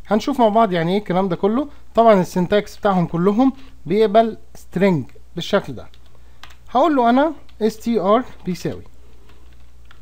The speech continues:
زي ما انتم شايفين هكتب أنا الجملة أول حرف فيها كابيتال، hello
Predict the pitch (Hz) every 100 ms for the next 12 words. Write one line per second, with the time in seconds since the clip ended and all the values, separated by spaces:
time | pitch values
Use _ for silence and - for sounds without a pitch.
0 | - - - - - - 220 208 208 170
1 | - 233 196 196 - 170 175 185 156 175
2 | 208 220 190 190 - 170 - 165 165 170
3 | 196 226 - - - - 196 165 175